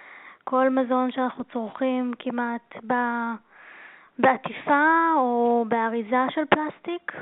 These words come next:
וזה אתגר שגם תעשיית המזון מנסה להתמודד איתו. כיצד אנחנו מוצאים פתרונות, אה, לפלסטיק.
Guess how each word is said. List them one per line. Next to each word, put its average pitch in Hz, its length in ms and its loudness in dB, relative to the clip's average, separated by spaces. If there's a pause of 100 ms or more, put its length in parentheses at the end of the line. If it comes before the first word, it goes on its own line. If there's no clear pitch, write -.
(120)
וזה 233 1500 -6
אתגר 262 280 -2
שגם 269 380 -4
תעשיית 311 360 -4
המזון 285 320 -4
מנסה 277 260 -6
להתמודד 269 400 -8
איתו. 233 260 -12 (300)
כיצד 247 320 -10
אנחנו 247 580 -8
מוצאים 233 440 -8
פתרונות, 254 580 -10 (120)
אה, 226 240 -12 (800)
לפלסטיק. - 720 -6